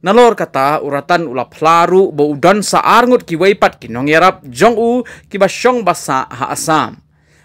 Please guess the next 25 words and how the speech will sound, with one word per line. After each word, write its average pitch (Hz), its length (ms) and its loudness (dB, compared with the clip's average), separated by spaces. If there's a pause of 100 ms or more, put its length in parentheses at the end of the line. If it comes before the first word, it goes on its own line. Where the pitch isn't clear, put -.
Nakaliang 139 480 -2
ki - 80 -18
pulit 139 320 -8
ki - 80 -12
layok 127 400 -4
kemru 143 480 -2
saya 120 240 -2
u 120 160 -6
weipat 165 480 2
u - 160 -20
perlok 156 400 -2 (240)
bat 156 160 -6
u 185 80 -4
nong 214 160 2
yarap 226 320 2
jong 135 240 -2
u - 20 -8
Hussein 180 640 0 (240)
ya 220 100 0
u 220 60 2
bala 196 180 2
tip - 220 -2
kerteng 143 560 -2
kumu 123 240 -10
Shahin 180 640 0